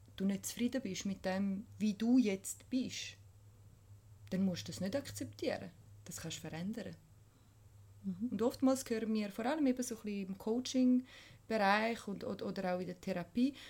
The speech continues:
Speaker 1: du musst das akzeptieren, was ist. Und ich sage immer, nein, das musst du halt nicht. <laughs> Wenn mir das nicht gefällt, wenn ich im Moment unterwegs bin, wenn mir meine,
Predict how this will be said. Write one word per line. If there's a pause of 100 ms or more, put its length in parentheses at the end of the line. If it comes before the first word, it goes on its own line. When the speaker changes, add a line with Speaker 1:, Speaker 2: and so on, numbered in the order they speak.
(120)
Speaker 1:
du
musst
das
akzeptieren,
was
ist.
Und
ich
sage
immer,
nein,
das
musst
du
halt
nicht. (300)
<laughs> (1120)
Wenn
mir
das
nicht
gefällt,
wenn
ich
im
Moment
unterwegs
bin, (380)
wenn
mir
meine,